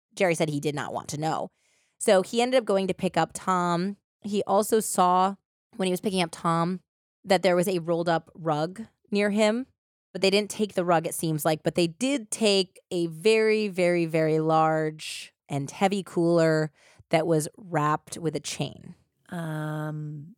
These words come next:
Speaker 2: how large?
Speaker 1: Hundred and sixty-two quarts,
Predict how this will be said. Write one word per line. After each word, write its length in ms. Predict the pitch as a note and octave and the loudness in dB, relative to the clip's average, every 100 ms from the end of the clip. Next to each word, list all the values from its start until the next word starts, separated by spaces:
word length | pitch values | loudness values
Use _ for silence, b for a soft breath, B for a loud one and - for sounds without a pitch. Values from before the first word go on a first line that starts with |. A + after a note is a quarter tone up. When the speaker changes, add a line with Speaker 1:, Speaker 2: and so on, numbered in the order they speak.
| _ | _
Speaker 2:
how 300 | - D3+ D3+ | -12 -8 -6
large? 720 | D3+ C#3 C#3+ - - - - _ - | -8 -8 -12 -14 -18 -18 -20 _ -8
Speaker 1:
Hundred 280 | F3+ A#3 B3+ | -2 2 2
and 120 | G#3+ | 0
sixty-two 640 | - G3+ - - E3 - D3+ | 0 -2 -2 -8 -8 -8 -10
quarts, 640 | - - - - - - | -8 -10 -8 -10 -10 -14